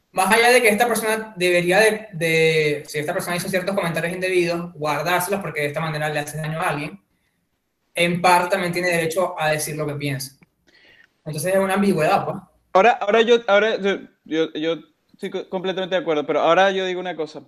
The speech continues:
Speaker 2: ¿Tú crees que con esta vaina, porque obviamente no va a tener la misma repercusión lo que digamos nosotros aquí, que nos ve, marico, veinte personas por video, que alguien que vea, que lo siga y vea, qué sé yo, weón, eh,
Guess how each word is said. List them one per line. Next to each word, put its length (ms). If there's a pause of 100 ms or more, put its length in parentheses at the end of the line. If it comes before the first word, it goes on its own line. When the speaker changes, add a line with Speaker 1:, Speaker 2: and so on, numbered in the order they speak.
Speaker 2:
¿Tú 80
crees 220
que 380 (920)
con 180
esta 220
vaina, 180
porque 180
obviamente 640 (320)
no 140
va 80
a 40
tener 200
la 100
misma 220
repercusión 580
lo 100
que 60
digamos 280
nosotros 400
aquí, 180
que 100
nos 140
ve, 240
marico, 320
veinte 240
personas 460
por 140
video, 420 (480)
que 220
alguien 240
que 120
vea, 720
que 220
lo 140
siga 440
y 100
vea, 260
qué 80
sé 160
yo, 180
weón, 320
eh, 260